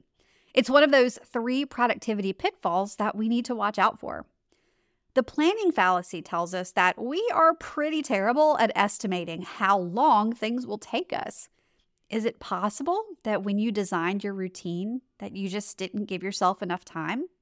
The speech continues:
And then be sure to ask yourself, "How do I feel before, during, and after this routine?" Do you feel rushed?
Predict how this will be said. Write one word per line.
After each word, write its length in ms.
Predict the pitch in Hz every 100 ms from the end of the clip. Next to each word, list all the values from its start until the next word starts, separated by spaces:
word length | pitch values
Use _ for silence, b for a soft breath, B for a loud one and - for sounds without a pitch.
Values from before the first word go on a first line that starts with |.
| _ _ _ _
And 140 | - 220
then 140 | 311
be 120 | 330
sure 200 | 311 226
to 120 | 233 -
ask 300 | 185 - -
yourself, 460 | 180 170 165 - _ _ _ _ _ _
"How 260 | - 254
do 140 | 269 359
I 160 | 349
feel 580 | 349 - 214 190 185 185 _
before, 680 | - 180 - 170 170 214 320 _ _ _ _ _ _ _
during, 560 | - 311 214 180 180 202 _ _ _
and 140 | - 202 -
after 480 | 170 175 - 160 175 -
this 240 | 180 -
routine?" 480 | 175 - - - - - _ _ _ _ _
Do 120 | 220
you 120 | 233
feel 280 | 226 262 240
rushed? 540 | 175 190 - - -